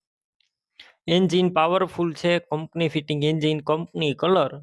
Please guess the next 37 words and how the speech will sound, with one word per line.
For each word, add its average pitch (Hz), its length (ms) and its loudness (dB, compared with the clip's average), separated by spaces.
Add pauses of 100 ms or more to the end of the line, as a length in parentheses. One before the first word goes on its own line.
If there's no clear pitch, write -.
(140)
ગિયર 156 320 0
હાઇડ્રોલિક 147 720 -2
કમ્પ્લીટ. 156 460 -2
ટ્રેક્ટરની 160 460 -2
અંદર 151 220 -2
કોઈ 170 180 0
વસ્તુનો 143 480 0
ફોલ્ટ 147 360 0
નથી 165 260 -2
તેવું 147 240 2
ઓનરનું 143 400 0
કહેવાનું 160 520 0
છે, 196 280 -2 (100)
હરેશભાઈનું. 151 760 -2 (520)
બાકી 220 260 2
એક 214 200 2
વખત 220 320 0
ટ્રેક્ટર 196 420 0
રૂબરૂ 180 400 4
સ્થળ 175 320 0
ઉપર 170 260 -2
જઈ, 185 340 2
રૂબરૂ 151 520 0
જોઈ, 175 340 2
ચેક 156 400 -4
કરી, 185 280 4
ટેસ્ટ 160 360 -2
ડ્રાઈવ 156 220 2
લઈને 175 420 0
ખરીદી 151 380 -2
કરી 156 260 0
શકો 160 320 0
છો. 185 200 -2
ઓનરનો 170 560 0
કોન્ટેક્ટ 160 480 -4
કરજો 170 280 0
પહેલા. 170 340 -2